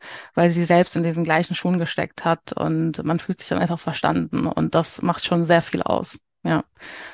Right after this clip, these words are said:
Und auch generell das Vertrauensverhältnis, was wir zueinander haben, also offen, vertrauensvoll und ich kann echt die banalsten Fragen <laughs> stellen und das finde ich auch, äh, sehr gut.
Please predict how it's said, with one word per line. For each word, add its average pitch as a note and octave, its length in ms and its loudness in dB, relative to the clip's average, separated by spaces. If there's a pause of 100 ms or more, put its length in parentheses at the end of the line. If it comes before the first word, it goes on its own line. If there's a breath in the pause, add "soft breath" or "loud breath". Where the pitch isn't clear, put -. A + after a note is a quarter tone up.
(120 loud breath)
Und F#3+ 120 6
auch F#3+ 120 6
generell F#3+ 420 8
das F3 260 0
Vertrauensverhältnis, G3 1000 2
was F#3 160 0
wir F#3 100 -2
zueinander F3+ 420 4
haben, E3+ 300 2
also D#3+ 280 -4
offen, E3+ 360 2
vertrauensvoll E3 800 2
und E3 140 2
ich - 100 -6
kann - 180 -4
echt - 280 -2 (180)
die F3 120 -2
banalsten E3+ 500 4
Fragen F3+ 420 2
<laughs> - 0 -
stellen A3+ 640 8 (640 loud breath)
und E3+ 420 2
das F3 200 4
finde F3 180 -2
ich - 140 -4
auch, - 240 -4
äh, - 240 2
sehr E3 180 2
gut. F3 300 -4